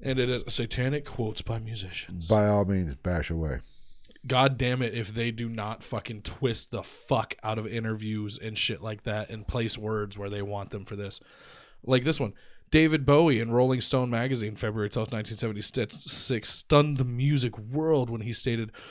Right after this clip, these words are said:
Speaker 1: "Rock has always been the devil's music. Dot, dot, dot.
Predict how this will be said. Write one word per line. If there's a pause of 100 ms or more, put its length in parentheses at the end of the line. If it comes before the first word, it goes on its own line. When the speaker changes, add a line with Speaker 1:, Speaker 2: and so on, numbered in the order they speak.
(220)
Speaker 1:
"Rock
has
always
been
the
devil's
music. (840)
Dot,
dot,
dot.